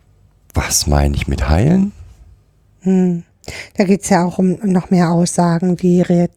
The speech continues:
Speaker 2: Retraumatisierungen sind nicht schlimm und, ähm, all
Speaker 1: Finden
Speaker 2: diese
Speaker 1: gar nicht statt.
Speaker 2: Aussagen, <laughs> genau, finden da, äh, eigentlich ja gar nicht statt und sind nicht schlimm. Also, äh, das wären ja eher Heilungsprozesse dann.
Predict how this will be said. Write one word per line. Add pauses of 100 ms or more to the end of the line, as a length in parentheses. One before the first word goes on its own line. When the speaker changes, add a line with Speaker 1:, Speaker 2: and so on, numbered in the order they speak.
(140)
Speaker 2:
Retraumatisierungen
sind
nicht
schlimm
und, (600)
ähm,
all
Speaker 1:
Finden
Speaker 2:
diese
Speaker 1:
gar
nicht
statt.
Speaker 2:
Aussagen,
<laughs>
genau,
finden
da,
äh,
eigentlich
ja
gar
nicht
statt (320)
und
sind
nicht
schlimm.
Also,
äh,
das
wären
ja
eher
Heilungsprozesse
dann.